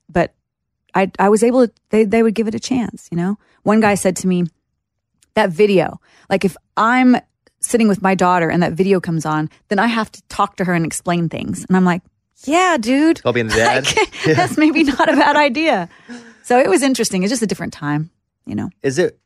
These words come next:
Speaker 2: odd when people just think that song's about fourth of July?
Speaker 1: Yeah.
Speaker 2: Like, on fourth of July, you hear the song and you're
Speaker 1: Oh,
Speaker 2: like, "No,
Speaker 1: yeah.
Speaker 2: it's not the same thing, guys. We're not talking about
Speaker 1: Yeah.
Speaker 2: literal Independence Day of America."
Speaker 1: Yeah.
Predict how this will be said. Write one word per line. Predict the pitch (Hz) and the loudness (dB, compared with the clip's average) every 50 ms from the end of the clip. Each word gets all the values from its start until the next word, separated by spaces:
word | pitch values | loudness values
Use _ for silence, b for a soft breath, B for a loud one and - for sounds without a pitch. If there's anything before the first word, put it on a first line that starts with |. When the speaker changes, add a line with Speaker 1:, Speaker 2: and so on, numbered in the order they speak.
| _ _ _ _ _ _ _ - | _ _ _ _ _ _ _ -6
Speaker 2:
odd | 120 120 120 123 131 131 123 104 - | -2 0 0 0 0 -2 -4 -10 -14
when | 123 120 | -12 -10
people | - 131 - 117 117 | -10 -8 -8 -8 -8
just | 110 113 110 - | -8 -10 -12 -10
think | - 113 - | -10 -10 -6
that | - 98 - | -6 -6 -6
song's | - 107 110 101 107 | -6 -10 -10 -8 -6
about | 107 104 104 - | -6 -8 -6 -8
fourth | 104 101 | -10 -10
of | 104 | -8
July? | 101 104 95 95 98 107 127 123 _ _ _ _ _ _ _ _ - | -8 -8 -8 -8 -8 -10 -12 -14 _ _ _ _ _ _ _ _ -4
Speaker 1:
Yeah. | 165 160 147 143 | -2 -2 -2 -2
Speaker 2:
Like, | 143 113 113 | -2 -4 -4
on | 120 104 | -4 -4
fourth | - 120 107 | -4 -6 -6
of | 113 98 | -6 -6
July, | 107 101 110 | -4 -4 -2
you | 110 104 | -4 -4
hear | 107 110 | -4 -6
the | 107 | -6
song | 104 - 107 98 98 104 113 110 | -6 -6 -8 -8 -8 -8 -8 -6
and | 104 | -4
you're | - - | -2 -2
Speaker 1:
Oh, | |
Speaker 2:
like, | 170 165 | 0 0
"No, | 156 151 | 0 0
Speaker 1:
yeah. | 160 | 0
Speaker 2:
it's | 156 - | 0 -2
not | 190 | -4
the | 156 | -4
same | 175 170 135 | -2 -2 -2
thing, | 170 165 | -2 -2
guys. | 117 110 110 - 117 | -2 -2 -4 -6 -8
We're | 117 | -8
not | 143 147 110 - | -8 -8 -8 -8
talking | - 143 151 147 131 | -12 -12 -8 -8 -6
about | 117 110 - - | -6 -6 -6 -8
Speaker 1:
Yeah. | 98 95 180 170 | -10 -10 -8 -4
Speaker 2:
literal | 117 139 139 139 135 123 120 | -2 -2 0 2 2 2 0
Independence | 120 113 113 123 120 117 - | 0 -4 -4 -6 -6 -6 -4
Day | - 117 | -4 -4
of | 104 | -4
America." | 104 110 110 110 107 - 170 | -4 -4 -4 -4 -4 -4 -2
Speaker 1:
Yeah. | - 196 220 233 233 202 170 - 95 | -2 0 0 0 0 0 -2 -4 -8